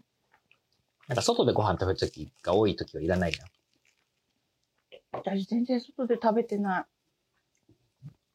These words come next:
Speaker 1: あ、フランスで？
Speaker 2: うん。
Speaker 1: うん。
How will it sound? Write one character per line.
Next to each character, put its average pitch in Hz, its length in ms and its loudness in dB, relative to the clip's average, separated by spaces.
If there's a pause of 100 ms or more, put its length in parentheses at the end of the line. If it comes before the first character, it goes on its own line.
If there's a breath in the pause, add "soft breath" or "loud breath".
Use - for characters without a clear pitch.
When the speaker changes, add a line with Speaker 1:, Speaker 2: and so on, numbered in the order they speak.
(2000 loud breath)
Speaker 1:
あ、 - 80 -8
フ - 80 -4
ラ 95 80 2
ン 87 60 -4
ス 95 120 0
で？ 104 220 0
Speaker 2:
う 214 40 0
ん。 190 240 0
Speaker 1:
う - 80 -6
ん。 170 160 0